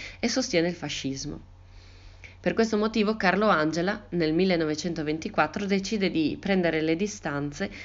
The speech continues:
anche da questo, unendosi al Partito Socialista più riformista, guidato da Bonomi.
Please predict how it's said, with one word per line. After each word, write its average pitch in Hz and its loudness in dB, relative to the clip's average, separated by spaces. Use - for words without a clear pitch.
anche 170 4
da 220 4
questo, 220 2
unendosi 185 2
al 220 4
Partito 190 -2
Socialista 190 0
più - 0
riformista, 170 -2
guidato 196 4
da 180 6
Bonomi. 156 2